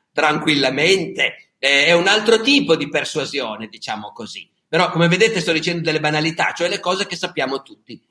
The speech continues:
Ci sono, possono essere usati e manipolati, possono essere pericolosi e, diciamo, per loro natura, siccome semplificano, è forse più facile che tramite i social network si affermino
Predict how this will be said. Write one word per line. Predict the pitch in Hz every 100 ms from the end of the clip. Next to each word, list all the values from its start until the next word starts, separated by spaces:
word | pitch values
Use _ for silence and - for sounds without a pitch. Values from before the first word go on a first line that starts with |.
| _
Ci | - 196
sono, | 165 156 135 143 226 - - _ _ _
possono | - 285 - - 185 151 139
essere | 139 - 143
usati | 135 127 139 139
e | 127
manipolati, | 117 113 110 98 95 101 - 208 - _ _
possono | 233 175 - 247 254 185
essere | 107 - 170 196 -
pericolosi | 139 123 117 104 85 85 92 196 208 _ _ - _ _
e, | 185 190 190 190 180 165 - - _ _
diciamo, | 220 226 233 185
per | 208 220
loro | 269 269
natura, | 254 277 208
siccome | 165 - 262 233
semplificano, | 220 220 208 170 165 175 190 233 - - _ _ _ _
è | - 185
forse | 226 262 - 220
più | 214
facile | 214 233 208 - 151 123 98 - _ 135
che | 131
tramite | 165 220 202 175
i |
social | 170 208 196 175
network | 196 170 165 123 110 123
si | - 165
affermino | - - 208 180 151 143 135 117 - _